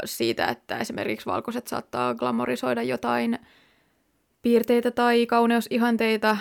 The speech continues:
mutta sitten ne on vähempi arvoisia tai halventavia sitten niillä, niillä, kenellä ne on sit oikeasti kulttuuriin kuuluvia asioita. Esimerkkinä vaikka meikkauksesta tää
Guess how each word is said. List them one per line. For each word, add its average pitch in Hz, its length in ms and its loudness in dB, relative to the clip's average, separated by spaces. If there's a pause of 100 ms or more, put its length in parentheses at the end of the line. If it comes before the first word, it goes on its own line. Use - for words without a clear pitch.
(120)
mutta 208 300 0
sitten 220 540 -2 (240)
ne 220 160 -4
on 233 140 -4
vähempi 123 560 -2
arvoisia 123 500 -2
tai 254 160 -4
halventavia 240 720 -4
sitten 240 340 -10
niillä, 123 260 -4 (1080)
niillä, 233 280 6
kenellä 214 360 2
ne 208 120 2
on 214 100 0
sit 220 200 -10
oikeasti 117 500 -2
kulttuuriin 120 520 -4
kuuluvia 123 540 -2 (300)
asioita. - 560 -6 (320)
Esimerkkinä 262 580 -2
vaikka 214 520 0 (100)
meikkauksesta - 880 -8
tää - 460 -8